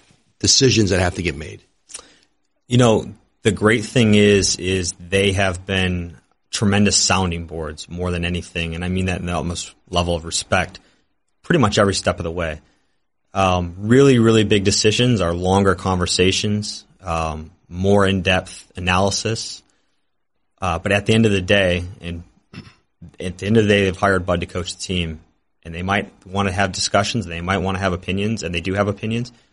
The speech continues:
Speaker 2: but Bud coaches the team, and Peter runs the business, and I run the basketball. And at the end of the day, they take our recommendations. They, they allow us to make strong recommendations, well thought out recommendations. We have great conversations. Sometimes they all agree. Sometimes they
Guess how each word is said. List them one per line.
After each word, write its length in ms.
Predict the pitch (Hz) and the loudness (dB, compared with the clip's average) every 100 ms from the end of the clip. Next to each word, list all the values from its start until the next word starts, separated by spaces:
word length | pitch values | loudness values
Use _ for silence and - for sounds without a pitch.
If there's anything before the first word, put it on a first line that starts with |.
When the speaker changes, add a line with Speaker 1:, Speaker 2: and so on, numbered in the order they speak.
| _ - | _ -2
Speaker 2:
but 160 | 92 | 0
Bud 200 | 95 90 | 0 0
coaches 300 | 98 90 - | -2 -4 -6
the 80 | 85 | -10
team, 440 | - 90 80 78 - | -6 -4 -4 -8 -14
and 140 | 87 | -14
Peter 260 | - 98 98 | -4 0 2
runs 260 | 92 92 92 | 2 0 -6
the 80 | |
business, 460 | 82 90 87 85 - | -6 -4 -4 -6 -8
and 80 | 82 | -4
I 100 | 85 | -4
run 180 | 87 87 | -2 -4
the 60 | |
basketball. 600 | 80 90 - 80 82 78 - _ _ _ _ _ | -2 -2 -2 -6 -10 -10 -14 _ _ _ _ _
And 520 | 95 92 90 90 82 - - | -2 0 2 0 -2 -10 -12
at 140 | 90 | -12
the 120 | 90 95 | -6 -4
end 100 | 95 | -2
of 60 | |
the 80 | 92 | 0
day, 280 | 104 101 92 | 2 2 0
they 220 | 80 90 | -2 -4
take 260 | - 95 92 | -2 -2 0
our 100 | 92 | 0
recommendations. 800 | 90 95 87 104 76 76 - - | 0 -4 -6 -8 -10 -14 -20 -12
They, 160 | 90 90 | -6 -6
they 320 | - 101 101 98 _ _ - | -4 -2 -2 -2 _ _ -2
allow 380 | 92 87 92 101 | 2 4 4 4
us 200 | 101 - | 2 -2
to 100 | 95 | -2
make 220 | 92 90 | -2 -2
strong 440 | - - 90 95 | -4 -2 0 0
recommendations, 640 | 95 92 92 92 101 92 90 | 0 -2 -2 -2 -2 -6 -2
well 220 | 90 92 | -2 0
thought 200 | 95 95 | 2 2
out 120 | 87 | 2
recommendations. 640 | 95 101 90 90 - 101 - _ | 0 -2 -2 -2 -2 -4 -8 _
We 100 | 92 | -4
have 220 | 90 - - | -4 -4 0
great 200 | 98 - | 0 0
conversations. 720 | 95 90 - 87 82 101 104 _ _ _ | -4 -4 -2 -2 0 -4 -8 _ _ _
Sometimes 440 | - 110 113 107 | 0 2 2 2
they 80 | 101 | 2
all 180 | 98 101 | 4 4
agree. 420 | 101 104 113 113 | 4 2 2 0
Sometimes 420 | - 98 101 101 98 | -4 -4 0 0 2
they 280 | 92 87 | 0 -2